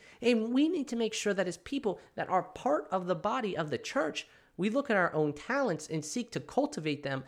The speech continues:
in a way that pleases God and use them in a way to help further his aims. And we also need to encourage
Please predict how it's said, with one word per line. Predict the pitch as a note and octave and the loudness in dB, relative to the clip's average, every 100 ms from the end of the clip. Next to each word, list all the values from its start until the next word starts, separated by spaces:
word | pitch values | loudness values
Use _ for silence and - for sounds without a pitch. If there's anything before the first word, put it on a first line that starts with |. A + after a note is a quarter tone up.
| - - | -10 -2
in | F3+ | 0
a | |
way | F3+ A3 | 2 2
that | A3+ A3+ | 2 -4
pleases | - A3+ A3 G#3+ G#3+ | -6 -2 0 -2 -2
God | A3 A#3+ G3+ E2+ - _ _ _ _ _ _ - - | -4 -2 -2 -6 -14 _ _ _ _ _ _ -20 -6
and | - G3+ F#3 F#3+ | 0 2 2 4
use | C#4 E4+ D4 | 4 4 2
them | F3 D3+ D#3+ | 0 -2 -2
in | F3 | -2
a | F3+ | 2
way | F3 E3 D#3+ | 4 4 2
to | F#3+ F#3+ | 0 -6
help | - E3 - | -2 -4 -4
further | - C3 B2 C#3+ | -4 0 0 0
his | D3 E3 - | -4 -6 -4
aims. | A3 A3 A#2+ - - _ _ _ _ _ _ _ _ _ _ | -4 -4 -6 -12 -18 _ _ _ _ _ _ _ _ _ _
And | - | -2
we | G#3+ | 2
also | A3 A3 | 2 2
need | G#3 G#3 | 0 2
to | |
encourage | G#3+ G#3 G3+ | 0 0 -4